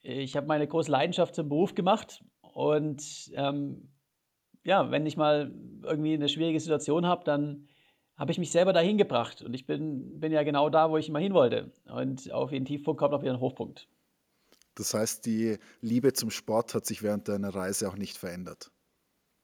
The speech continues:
Speaker 1: Äh, sie wurde intensiver. Und, ähm, äh, am Ende sind auch die harten Momente die, die besten Erinnerungen. Und, äh, ich sag's mal so, ich komm von so einem Projekt, äh, zurück, äh, mit, mit all den, den, äh,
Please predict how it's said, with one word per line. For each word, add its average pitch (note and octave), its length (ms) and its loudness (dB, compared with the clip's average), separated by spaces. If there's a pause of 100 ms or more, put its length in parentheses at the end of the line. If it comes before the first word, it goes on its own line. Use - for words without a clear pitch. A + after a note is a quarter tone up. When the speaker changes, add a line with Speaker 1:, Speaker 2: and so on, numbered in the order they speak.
(800)
Speaker 1:
Äh, D#3 180 2
sie E3+ 140 0
wurde A#3 180 6
intensiver. F3+ 580 0 (380)
Und, D3 640 -4
ähm, C#3 600 -4
äh, - 400 -16
am C3+ 120 -8
Ende F3+ 200 -2
sind G#3 100 0
auch E3 120 4
die F3 120 0
harten E3 220 -2
Momente D#3 400 0
die, C#3+ 340 -2 (400)
die C#3 80 -4
besten D#3+ 320 -4
Erinnerungen. F#3 920 2 (680)
Und, D#3+ 520 4
äh, E3 180 6
ich D#3 140 0
sag's F#3 180 0
mal F3 80 2
so, F3 180 4
ich F3 140 4
komm F3 180 2
von F3+ 140 0
so E3 80 4
einem F3 160 2
Projekt, E3 420 0
äh, F#3+ 160 -6
zurück, F3 380 2 (140)
äh, D3+ 180 -8
mit, D#3 500 -6 (200)
mit D3+ 160 -8
all D3 200 0
den, D#3 720 -4
den, D3+ 640 -8
äh, - 140 -18